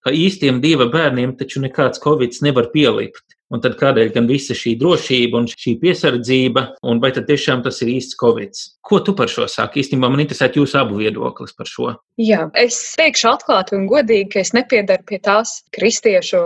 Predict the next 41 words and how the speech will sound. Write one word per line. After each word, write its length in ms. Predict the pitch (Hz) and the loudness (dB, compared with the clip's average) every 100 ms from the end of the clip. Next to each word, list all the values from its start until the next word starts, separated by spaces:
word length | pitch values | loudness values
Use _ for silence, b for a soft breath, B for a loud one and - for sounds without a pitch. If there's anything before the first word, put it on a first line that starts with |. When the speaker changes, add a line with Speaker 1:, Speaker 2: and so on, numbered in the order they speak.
| 170 | 0
Speaker 2:
grupas, 460 | 190 277 - 220 - - | 0 0 0 -2 -2 -2
kas 160 | 196 220 | 2 2
uzskata, 480 | 285 - - 202 208 | 0 -2 -2 0 0
ka 220 | - 196 180 175 - | 0 0 0 -2 -2
mēs 220 | 196 208 | -2 0
vienmēr, 560 | 202 202 208 240 247 240 | -2 0 2 2 0 0
nu, 160 | 220 | 0
no 140 | 214 196 | 0 0
visa 240 | 226 262 | -2 -2
tiksim 380 | - 233 240 196 | -4 -2 -2 0
pasargāti. 800 | 247 - 202 180 165 160 - 196 _ - | -2 -2 -6 -2 -2 -2 -8 -14 _ -2
Es 300 | 240 302 302 | 0 0 2
neesmu 380 | 269 202 220 208 | 2 2 2 0
atradusi 400 | 226 196 185 185 | 2 0 -2 0
Bībelē 380 | 208 214 190 170 | 2 4 4 2
tādu 240 | 190 175 - | 2 2 2
pantu, 360 | 226 302 294 | 2 2 0
kas 160 | 220 - | -4 -4
man 220 | 196 180 | -6 -4
teiktu, 460 | 208 254 240 - 202 | 0 2 2 -4 -2
ka 120 | 226 226 | -2 2
tā 140 | 220 | 2
būs. 400 | 190 208 160 - - - | 2 0 -2 -8 -12 -2
Kas 240 | 220 - | -2 0
man 240 | 233 285 240 | 0 0 0
vienmēr 400 | 226 220 220 226 | 0 0 0 0
ir 60 | 262 | 0
būtībā 320 | 233 190 196 208 | 0 0 0 -2
tāds 240 | 202 - 254 | -8 -6 0
mans 320 | 254 294 254 | 2 2 2
svarīgākais 680 | 247 247 240 214 202 196 - | 2 2 2 2 0 -2 0
pants, 400 | 214 254 262 - | 0 2 0 -2
un 160 | 185 185 | -8 -4
ko 140 | 208 | 0
es 160 | 196 196 | 0 0
vienmēr 240 | 196 190 - | 0 -2 0
paturu 300 | 202 202 - | -2 -2 0
prātā, 320 | 208 202 185 | 0 0 -2
ir 80 | 185 | 0
tas, 160 | 269 | -2
ka 160 | - | -2